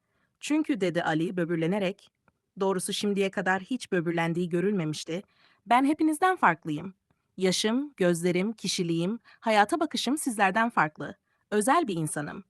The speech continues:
Soyadımın da farklı olması doğal değil mi?" Rıza Bey'in tepesi atmıştı. "Sen şimdi Ali Hoşgörüç müsün?" diye sordu. "Evet, ben Hoşgörüç'üm."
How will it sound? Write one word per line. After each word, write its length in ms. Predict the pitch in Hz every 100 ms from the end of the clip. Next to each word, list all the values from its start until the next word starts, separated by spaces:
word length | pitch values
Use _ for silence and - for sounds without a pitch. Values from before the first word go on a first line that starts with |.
| _ _ _ -
Soyadımın 540 | - 220 220 262 370
da 80 | 359
farklı 340 | 285 262 302
olması 360 | 302 294 294 262
doğal 260 | 262 247
değil 180 | 233 285
mi?" 240 | 339 156 - _ _ _ _ _ _ _ _ _
Rıza 320 | 185 180 185 185
Bey'in 200 | 196 196
tepesi 360 | 180 170 -
atmıştı. 580 | 156 - 151 - - 196 _ _ _ _ _ _ _ _ _
"Sen 260 | - 262
şimdi 320 | 277 - 285 254
Ali 180 | 208 233
Hoşgörüç 580 | 220 208 - 202 233 -
müsün?" 320 | 165 160 151
diye 200 | 156 147
sordu. 480 | - 156 175 73 - _ _ _ -
"Evet, 360 | 330 262 -
ben 140 | 285 294
Hoşgörüç'üm." 680 | 233 - 170 156 - 147